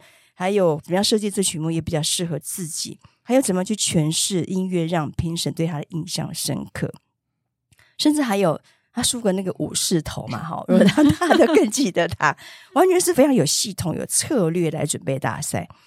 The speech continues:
所以我读他分享这些过程，哎，我真的觉得，哦，原来他是这样子，原来他不是我想象中那么的随性哦，好像是跟着感觉走、跟着灵感走的那样子，这种随性的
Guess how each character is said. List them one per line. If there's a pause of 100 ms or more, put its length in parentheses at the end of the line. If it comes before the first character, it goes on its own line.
(300)
所
以
我
读
他
分
享
这
些
过
程，
哎，
我
真
的
觉
得，
哦， (360)
原
来
他
是
这
样
子，
原
来
他
不
是
我
想
象
中
那
么
的 (360)
随
性
哦， (280)
好
像
是
跟
着
感
觉
走、
跟
着
灵
感
走 (300)
的
那
样
子，
这
种
随
性
的